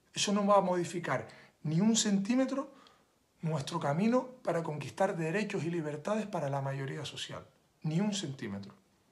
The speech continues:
Quien lucha sabe perfectamente que la estrategia de criminalización de la protesta y de represión de la disidencia no es nueva. Les da igual la realidad,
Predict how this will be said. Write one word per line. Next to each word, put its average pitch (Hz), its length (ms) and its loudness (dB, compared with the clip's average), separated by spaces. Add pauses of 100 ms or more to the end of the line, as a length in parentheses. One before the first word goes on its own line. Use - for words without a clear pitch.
(760)
Quien 139 200 2
lucha 214 460 2 (1000)
sabe 170 280 6
perfectamente 175 1040 -2
que 156 100 -8
la 131 100 0
estrategia 135 520 -4
de 120 120 -6
criminalización 135 840 -4
de 208 80 0
la 208 100 4
protesta 180 580 -6 (420)
y 156 60 0
de 143 120 4
represión 151 480 0
de 196 100 2
la 190 80 4
disidencia 196 680 2 (180)
no 175 180 2
es 139 100 -2
nueva. 107 400 -6 (1300)
Les 120 180 -4
da 190 100 6
igual 233 280 2
la 220 100 0
realidad, 131 640 -2